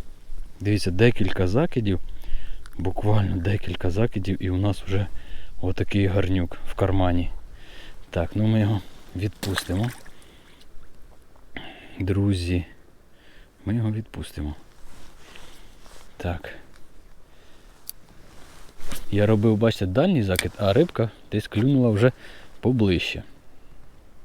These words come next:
Чотири грами, я би сказав, для мікроджигового, ультралайтового от, ну, так доволі непогано зроблено, дивіться. Симпатичний. Ну,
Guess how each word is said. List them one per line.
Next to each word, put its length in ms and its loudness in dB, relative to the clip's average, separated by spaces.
Чотири 400 6
грами, 400 6
я 180 4
би 120 4
сказав, 400 4
для 180 6
мікроджигового, 1080 4
ультралайтового 1000 4
от, 180 2
ну, 160 2
так 180 4
доволі 460 6
непогано 540 6
зроблено, 480 4
дивіться. 440 -2
Симпатичний. 760 2
Ну, 180 4